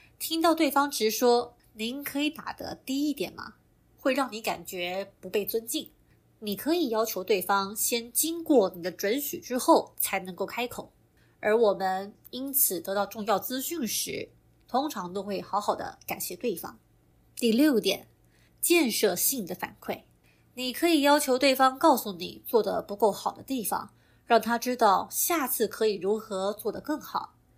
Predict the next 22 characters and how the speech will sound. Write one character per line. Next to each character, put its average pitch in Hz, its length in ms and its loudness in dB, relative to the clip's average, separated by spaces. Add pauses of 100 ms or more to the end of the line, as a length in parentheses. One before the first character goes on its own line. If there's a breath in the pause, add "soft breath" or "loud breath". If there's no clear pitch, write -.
(260)
当 220 180 0
然 - 180 -8
了， - 200 -10 (460 soft breath)
你 294 160 -2
也 247 100 2
可 220 160 -4
以 233 100 2
请 202 180 0
对 196 180 0
方 196 300 -2
告 269 200 2
诉 208 160 -8
你 180 320 -14
做 285 160 -2
得 202 100 0
好 - 320 -2
的 - 120 -16
地 254 180 -2
方。 - 240 -10 (580)
同 208 220 -8
样 302 260 -2
的， - 140 -16